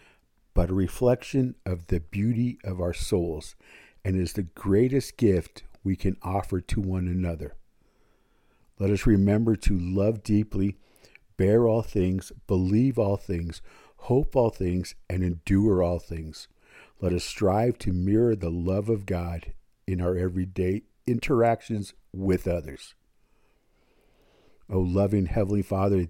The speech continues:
thank you for the gift of love and for showing us what true love looks like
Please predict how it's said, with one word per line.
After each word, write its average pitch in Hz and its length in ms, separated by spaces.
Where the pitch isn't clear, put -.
thank 104 300
you 143 80
for 120 180
the 110 120
gift - 380
of 104 160
love 95 420
and 90 160
for 90 100
showing 107 520
us 110 240
what 101 300
true 117 340
love 107 340
looks 101 380
like 107 340